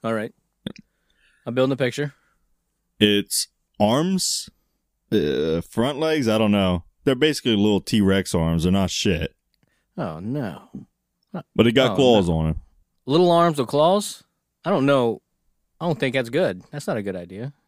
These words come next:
Speaker 2: Hey, look. Evolution, buddy. Right? <laughs>
Speaker 1: I gu-, I guess?
Speaker 2: <laughs>
Speaker 1: I gu-, with a mythical beast?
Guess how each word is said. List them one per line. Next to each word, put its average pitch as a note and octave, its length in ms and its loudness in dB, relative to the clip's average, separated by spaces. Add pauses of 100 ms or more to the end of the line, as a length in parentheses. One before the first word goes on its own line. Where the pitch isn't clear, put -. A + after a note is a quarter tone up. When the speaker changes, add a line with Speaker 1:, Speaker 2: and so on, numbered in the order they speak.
(300)
Speaker 2:
Hey, F2+ 240 2 (120)
look. F#2+ 240 0 (480)
Evolution, G2+ 500 2
buddy. E2 320 0 (400)
Right? F#2+ 200 2 (680)
<laughs> - 480 -20
Speaker 1:
I G2+ 80 -6
gu-, E2+ 200 -12
I F#2+ 100 -10
guess? B2+ 500 -6 (160)
Speaker 2:
<laughs> - 140 -20
Speaker 1:
I - 840 -2
gu-, E3 60 6 (240)
with C#3 160 -4
a C#3 60 -2
mythical C#3+ 360 0
beast? D3+ 460 -4